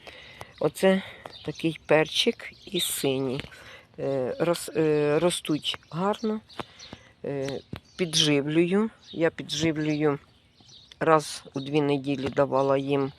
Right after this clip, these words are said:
е, гумат. І він, вони в мене замульчіровані. Мульча, зрозуміло, що от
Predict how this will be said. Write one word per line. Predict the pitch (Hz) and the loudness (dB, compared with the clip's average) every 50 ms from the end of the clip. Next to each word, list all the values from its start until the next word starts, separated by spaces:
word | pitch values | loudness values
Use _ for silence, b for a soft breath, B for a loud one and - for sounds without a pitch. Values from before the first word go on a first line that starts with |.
| B B B B B B B B B B B B - | B B B B B B B B B B B B -8
е, | - 113 135 135 135 135 135 135 135 139 135 B B B B B _ _ _ _ - - - - - _ - - - _ _ _ - | -4 -2 -2 -2 -2 -2 -2 -4 -4 -6 -8 B B B B B _ _ _ _ -20 -20 -20 -20 -20 _ -20 -20 -20 _ _ _ -14
гумат. | - 139 143 160 160 160 160 180 220 - - - - - - - - - - - - - _ b b b b b b b b b b b - - _ _ _ - - - - - - | -12 -8 -6 -4 -2 0 0 0 0 -2 -6 -14 -20 -20 -20 -20 -20 -20 -20 -20 -20 -20 _ b b b b b b b b b b b -20 -20 _ _ _ -20 -20 -20 -20 -8 -4
І | 196 226 247 254 240 | -2 0 0 0 0
він, | 220 180 165 160 160 185 208 196 170 175 165 | -2 -4 -6 -2 2 2 4 4 4 2 0
вони | - 160 175 185 202 202 | 4 4 4 6 6 4
в | 180 | 2
мене | 156 160 165 165 156 | 0 0 -2 -2 -2
замульчіровані. | 147 147 143 143 143 135 - - - - 123 117 120 107 117 113 113 123 117 123 | -2 -2 -2 -2 -2 -2 -2 -2 0 0 0 -2 -2 -4 -4 -4 -2 -2 -2 -2
Мульча, | 139 151 160 151 - - - 160 143 135 139 135 139 - | 0 -2 -2 -2 -2 0 2 4 4 4 0 -4 -8 -6
зрозуміло, | 143 147 147 143 143 143 147 147 139 127 131 127 123 | -4 -4 -2 0 2 2 4 4 4 4 4 4 2
що | - - - 127 131 | 2 0 0 0 0
от | 131 - - - | 0 -2 -6 -12